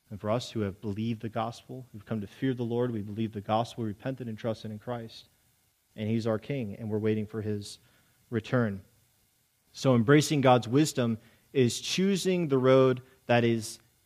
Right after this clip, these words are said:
eternally secure and leads to eternal life. That's how he brings it to a close. Amen. So the, the urgency is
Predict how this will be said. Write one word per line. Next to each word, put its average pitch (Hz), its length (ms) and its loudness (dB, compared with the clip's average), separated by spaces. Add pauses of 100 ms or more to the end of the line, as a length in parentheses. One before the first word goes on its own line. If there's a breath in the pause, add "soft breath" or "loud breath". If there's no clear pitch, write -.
eternally 143 960 -2 (180)
secure 104 640 -6 (720)
and 120 400 0
leads 110 420 -2
to 95 400 -10 (320)
eternal 101 420 -10
life. 95 400 -14 (580)
That's 120 220 -2
how 123 140 0
he 110 80 0
brings 101 260 -8
it 101 120 -18
to 104 120 -18
a 101 40 -16
close. - 480 -20 (1000)
Amen. 101 300 -10 (500)
So 120 220 0
the, 110 260 -2 (220)
the 123 140 -6
urgency 120 640 -2
is 107 360 -8